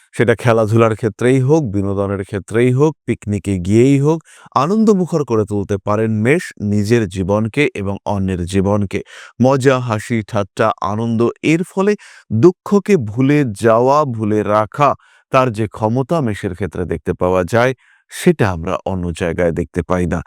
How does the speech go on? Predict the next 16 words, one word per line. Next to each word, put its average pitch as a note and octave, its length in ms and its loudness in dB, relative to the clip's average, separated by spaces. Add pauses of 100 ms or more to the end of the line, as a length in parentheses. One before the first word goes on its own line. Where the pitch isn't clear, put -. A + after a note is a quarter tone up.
(260)
এই C3+ 160 6
ক্ষেত্রেও G2 420 2
মেষ F#2+ 280 -2
কিন্তু F#2 300 -2 (120)
অন্যদের F#2+ 500 0
থেকে F#2 240 0 (120)
অনেক A#2+ 360 0 (140)
এগিয়ে F2 340 -8
থাকেন। E2 400 -6 (540)
দশমত, B2+ 520 2 (120)
মেষের F#2 340 -4 (100)
এনার্জি F#2 420 -2
লেভেল। F2+ 340 2 (380)
কন্টিনিউয়াসলি D3 760 2
পরিশ্রম A2 520 -2
করবার G2+ 400 -2